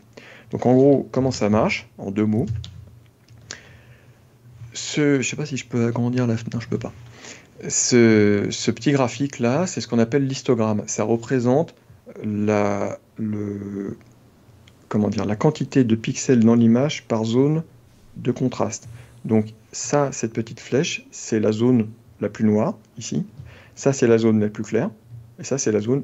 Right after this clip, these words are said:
évidemment, intermédiaire, qui est à un. Ici, on voit que dans cette image, donc là, attention, ce truc-là ne représente que le petit bout que je viens de découper, hein, pas toute l'image. On voit que dans cette image, il y a une très forte concentration de pixels sombres,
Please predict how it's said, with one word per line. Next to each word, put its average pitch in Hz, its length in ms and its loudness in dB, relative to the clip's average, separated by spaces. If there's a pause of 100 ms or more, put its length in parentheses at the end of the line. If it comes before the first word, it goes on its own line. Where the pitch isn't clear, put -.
(180)
évidemment, 113 460 -6
intermédiaire, - 500 0 (300)
qui - 100 -8
est - 20 -8
à - 200 -6
un. 208 60 -4 (1120)
Ici, 135 320 4
on 143 100 8
voit 135 200 6
que 117 60 -4
dans 131 120 2
cette - 280 -6
image, 123 380 -2 (160)
donc 139 200 -4
là, 147 160 4 (120)
attention, 147 580 -4 (420)
ce - 160 -14
truc-là 120 340 -2
ne 127 80 4
représente 117 420 0
que - 120 -4
le 117 120 4
petit 117 200 -4
bout 127 160 0
que 131 60 -2
je 107 40 -8
viens 110 100 2
de 110 60 2
découper, 113 360 -4
hein, 92 120 -8
pas 120 120 -4
toute - 180 -10
l'image. 104 280 -2 (720)
On 113 120 6
voit 139 200 6
que 143 60 2
dans 127 80 4
cette 123 240 -2
image, 131 320 2
il 107 60 -2
y 110 40 6
a 107 40 6
une 107 220 2 (120)
très 190 320 2
forte - 340 -10
concentration 135 880 -8 (320)
de 110 160 -2
pixels - 560 -2
sombres, 135 440 0